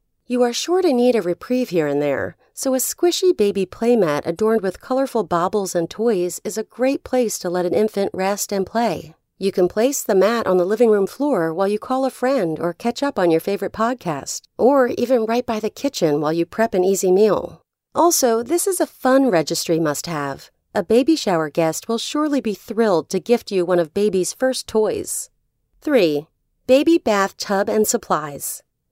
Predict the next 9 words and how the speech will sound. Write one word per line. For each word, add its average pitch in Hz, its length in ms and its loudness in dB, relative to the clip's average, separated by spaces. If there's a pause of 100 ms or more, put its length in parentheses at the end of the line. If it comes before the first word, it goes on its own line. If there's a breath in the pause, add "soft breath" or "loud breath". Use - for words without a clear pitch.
(180)
You 262 220 4
may 339 240 4
have 294 180 -2
a 180 60 0
standard 214 640 2
bathtub 175 480 -4
in 160 100 0
your 156 120 0
home, 160 420 -4